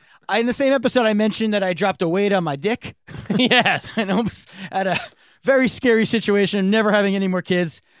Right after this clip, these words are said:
Speaker 1: The whole thing was, I thought, worthy of, "Oh, my God, did both those things really happen?"
Speaker 2: Yeah.
Speaker 1: You know how many of my supposed friends have mentioned this to me? 'Cause I didn't tell either of those stories to anybody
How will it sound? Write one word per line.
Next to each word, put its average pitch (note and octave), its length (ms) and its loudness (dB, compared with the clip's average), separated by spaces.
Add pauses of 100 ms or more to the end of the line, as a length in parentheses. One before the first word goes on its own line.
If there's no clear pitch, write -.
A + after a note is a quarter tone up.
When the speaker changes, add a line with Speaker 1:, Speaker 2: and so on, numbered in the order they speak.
(180)
Speaker 1:
The A#3+ 80 0
whole C#4 120 4
thing A#3+ 280 0
was, F3+ 100 0
I F#3 80 0
thought, C4+ 380 2 (180)
worthy G3+ 460 0
of, E3 320 -4
"Oh, A#3 140 -2
my C3+ 140 -2
God, F#3 240 -2
did B2+ 120 -10
both G3 160 -2
those F#3 120 0
things F3 200 -2
really F3+ 180 2
happen?" F3 380 0 (100)
Speaker 2:
Yeah. D#3 240 -2 (400)
Speaker 1:
You G3 80 -4
know C#4 100 2
how C#4 140 2
many C4 240 2
of A#3 80 2
my F#3+ 240 0
supposed G3 560 0
friends A#3+ 680 -2 (420)
have D#3 220 -6
mentioned A#3 520 -4
this A#3 160 -4
to B3 100 -4
me? A#3 200 0
'Cause A3 120 -4
I G#3+ 100 0
didn't D#4+ 220 -4
tell C#4+ 240 0
either D4 240 0
of C#4+ 60 -2
those C#4+ 120 2
stories D#4 380 -2
to G3 80 -4
anybody D3+ 480 -4